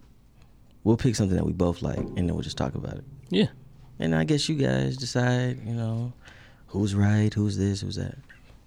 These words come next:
Speaker 2: Do y'all agree with us? Do y'all
Speaker 1: Do you
Speaker 2: disagree with
Speaker 1: Yeah.
Speaker 2: us? Do you like Shy's side better? Do you like my side better?
Speaker 1: Yeah.
Speaker 2: What if we agree on something and you disagree with both of us?
Speaker 1: Exactly. We're giving you options, baby.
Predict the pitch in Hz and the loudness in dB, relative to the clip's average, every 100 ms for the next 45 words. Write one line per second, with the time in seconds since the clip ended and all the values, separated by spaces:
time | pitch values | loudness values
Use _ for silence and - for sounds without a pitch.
0 | - 117 117 113 120 120 120 120 120 104 | -8 0 4 4 4 4 4 2 2 0
1 | 92 107 131 123 120 117 113 117 123 95 | 2 2 2 2 2 4 4 2 0 -2
2 | - - - - - 131 120 95 - 110 | -10 -20 -20 -20 -8 -2 -2 -2 0 4
3 | 110 113 - 131 117 107 113 113 110 107 | 4 4 4 4 4 4 4 4 4 2
4 | 101 104 110 - 113 107 110 - 143 131 | 2 2 0 0 -4 -2 0 2 4 2
5 | 95 - - 117 117 113 131 120 110 135 | -2 -4 2 2 4 6 6 6 6 4
6 | 107 110 110 113 107 113 107 104 123 107 | 4 4 4 4 2 0 0 2 2 2
7 | 98 98 - - 101 98 113 131 127 - | -2 -2 -4 -4 -2 0 2 2 0 -8
8 | 92 - - 98 98 101 95 95 - 107 | -10 -12 -2 0 2 2 2 0 0 -2
9 | 104 - 98 92 101 101 101 110 110 104 | 0 -2 -2 -4 0 2 4 4 6 4
10 | 92 87 | 2 -2